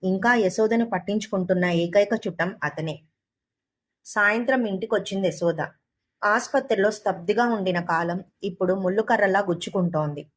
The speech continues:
ఇంట్లో సరుకులన్నీ దాదాపు నిండుకున్నాయి. చేతిలో ఉన్న డబ్బంతా అయిపోయింది. అత్త ఎవరి దగ్గరో అప్పు కోసం వెళ్ళినట్టుంది. అన్నానికి పెట్టి వరండాలో గోడ కానుకొని కూర్చుని గేటు బయట ఆడుకుంటున్న పిల్లల వంక చూసింది.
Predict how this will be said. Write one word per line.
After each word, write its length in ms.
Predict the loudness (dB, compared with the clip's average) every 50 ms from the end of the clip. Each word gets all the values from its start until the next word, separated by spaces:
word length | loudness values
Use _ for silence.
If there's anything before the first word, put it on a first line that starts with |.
| _ _ _ _ _ _ _ _ -4
ఇంట్లో 340 | -2 0 0 0 2 0 0
సరుకులన్నీ 640 | 2 2 0 0 0 0 0 0 0 0 0 0 2
దాదాపు 460 | 2 4 4 4 4 4 2 2 0
నిండుకున్నాయి. 800 | -2 0 0 2 2 2 0 0 0 0 0 -2 -2 -4 -8 -12 _ _ _ _ _ _ _ -4 2 4
చేతిలో 340 | 4 4 4 4 4 4 4
ఉన్న 180 | 2 2 0
డబ్బంతా 560 | 0 0 0 0 0 2 0 0 2 2 0
అయిపోయింది. 760 | 0 0 0 -2 0 -2 0 0 0 -4 -4 -6 -8 -10 -14 _ _ _ _ _ _ _ 0 0
అత్త 240 | 0 0 2 -2
ఎవరి 340 | 0 2 2 2 2 0 0
దగ్గరో 320 | 0 0 0 2 2 2 2
అప్పు 340 | 2 0 -2 -4 -4 -4
కోసం 380 | 0 0 0 0 0 -2 -2 0
వెళ్ళినట్టుంది. 760 | 0 2 2 2 0 -2 -2 -4 -4 -4 -4 -2 -4 -4 -8 -10 -20 _ _ _ _ _ _ _ _ _ _ _ _ _ _ _ _ _ _ _ _ _ _ _ _ _ _ _ _ _ _ _ _ _ _ _ 0
అన్నానికి 500 | 2 2 4 6 4 4 4 4 0 -2
పెట్టి 360 | 0 0 0 0 0 0 0
వరండాలో 760 | 2 2 2 2 2 2 2 2 4 4 6 6 4 4 2 -2 _ _ _ -4 2
గోడ 220 | 4 6 6 6
కానుకొని 500 | 6 4 4 2 2 2 0 0 0 0
కూర్చుని 560 | 0 0 -2 -2 -2 -2 -2 -2 0 -2 -2
గేటు 280 | 0 2 2 2 2 2
బయట 280 | 4 4 4 4 4 4
ఆడుకుంటున్న 540 | 4 4 2 2 2 0 2 2 2 0
పిల్లల 360 | 0 0 0 2 2 4 2 2
వంక 380 | 2 2 2 0 0 -2 -2
చూసింది. 380 | -4 -4 -2 -2 -2 -2 -2